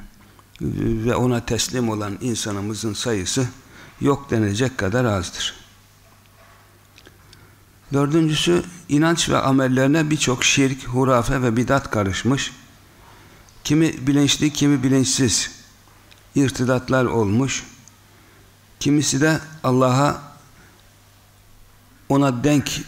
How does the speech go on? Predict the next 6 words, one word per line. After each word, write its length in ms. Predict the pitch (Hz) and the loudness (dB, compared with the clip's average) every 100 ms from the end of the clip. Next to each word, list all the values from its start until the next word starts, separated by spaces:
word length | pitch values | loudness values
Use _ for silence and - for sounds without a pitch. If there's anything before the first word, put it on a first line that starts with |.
| - - - - - - - - - - - | -14 -20 -20 -20 -20 -20 -20 -20 -20 -20 -6
olduğu 540 | 143 139 127 135 117 113 | 0 2 2 2 2 2
varsayılan 800 | 135 120 - 117 110 120 139 135 - | 2 2 0 2 2 2 0 -2 -2
eşler, 580 | 135 120 - 117 113 - - - - - - | 0 2 2 0 0 -6 -16 -20 -20 -20 -4
nitler, 580 | 123 139 135 135 117 98 - | 0 0 2 2 2 -2 -4
endat 580 | 135 131 127 131 131 - | 0 2 2 0 -4 -6
koşmuştur. 800 | - - - - - - - | -4 -2 -4 -6 -8 -4 -4